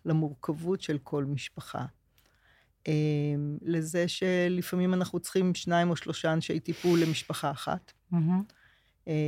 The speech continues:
Speaker 1: יש חלקים של משפחות שאף פעם לא דיברו אחד עם השני, או שהקשר היה ממש דל, והיום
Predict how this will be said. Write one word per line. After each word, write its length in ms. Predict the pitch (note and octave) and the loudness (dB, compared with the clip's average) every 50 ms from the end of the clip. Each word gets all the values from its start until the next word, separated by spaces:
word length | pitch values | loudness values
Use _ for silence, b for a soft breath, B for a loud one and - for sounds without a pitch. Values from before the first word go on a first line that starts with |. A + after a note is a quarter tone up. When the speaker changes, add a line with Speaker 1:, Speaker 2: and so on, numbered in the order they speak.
| D3+ D3+ D3+ D3+ D3+ D3 D#3 | 2 2 0 0 0 0 0
Speaker 1:
יש 240 | D#3+ D#3 - - | 0 0 0 -2
חלקים 600 | - D#3+ D#3+ D#3 - - - - F3 E3+ E3 E3 D#3+ | 0 0 0 0 0 -4 -6 -2 0 2 2 2 0
של 180 | - - E3+ E3 | 0 -2 -2 0
משפחות 640 | D#3+ D#3 - - - D#3+ - - - F3 E3 E3 - | 0 -2 -4 -6 -8 -8 -6 0 2 2 2 2 -2
שאף 500 | - - E3 D#3+ D3+ - - F3 - - | -4 -2 0 0 0 0 -4 -10 -10 -4
פעם 340 | - - D#3+ D#3 D#3+ D#3 | 2 4 4 4 4 4
לא 100 | D#3 D#3+ | 2 2
דיברו 500 | D#3 D3+ E3 D3+ C#3+ D3 D3+ F3 G3 A3+ | 2 2 0 0 0 0 2 4 4 4
אחד 280 | A3+ - - F#3+ F3+ F3 | 2 2 0 0 0 2
עם 120 | F3+ F3 | 0 0
השני, 360 | E3 - - E3 D#3+ D#3+ D#3 D3+ | 0 -2 -2 0 2 2 2 2
או 80 | D3 | 0
שהקשר 520 | - - D3+ C#3+ - D#3+ D3+ - - - D3+ | 0 -2 -2 -2 -2 -2 -4 -4 -2 -2 0
היה 260 | D3 D3+ D3+ D3 D3 - _ - | 0 0 0 -2 -4 -6 _ -8
ממש 500 | D#3+ D3 D3 C#3+ C#3+ C3+ - - - - - | -6 -4 -2 -2 -2 -2 -4 -6 -10 -12 -10
דל, 480 | D#3 D3 C#3 D3 C#3+ D#3 D#3+ E3 D#3+ D3 | -8 -4 -2 0 2 2 2 0 0 -2
והיום 580 | C#3+ C#3+ C#3+ C#3 C#3 C#3+ D3 D3+ D3+ D3+ D3 | -2 0 0 0 0 0 0 -2 -2 -2 -4